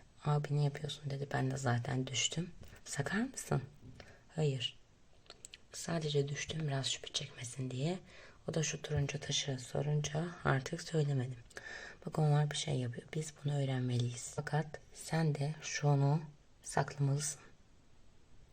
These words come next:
Biliyorum saklamalıyım ama sadece şüphemi çekti. Ne yapıyor ki diye. Merak etme. Ben şu kılıcımla bile seni korurum. Belki kardeşine vurmaya bile gelebilir bu olaylar. Oh, ne diyorsun? Sen de malum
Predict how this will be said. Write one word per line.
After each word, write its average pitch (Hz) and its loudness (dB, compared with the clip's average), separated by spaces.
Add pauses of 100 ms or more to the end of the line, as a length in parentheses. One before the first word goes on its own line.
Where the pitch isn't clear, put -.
(280)
Biliyorum 165 0
saklamalıyım 143 2
ama 135 0
sadece 165 -4
şüphemi - -2
çekti. - -4 (400)
Ne 143 10
yapıyor 143 4
ki - -6
diye. - -4 (600)
Merak 147 2
etme. 156 -2 (300)
Ben 139 6
şu 135 -4
kılıcımla 139 4
bile 120 0
seni 131 -2
korurum. 135 0 (120)
Belki 139 2
kardeşine 139 0
vurmaya 139 4
bile 139 2
gelebilir 147 4
bu - 0
olaylar. 127 2 (120)
Oh, 139 6 (240)
ne 131 4
diyorsun? 143 4 (420)
Sen 214 8
de 208 8
malum 160 6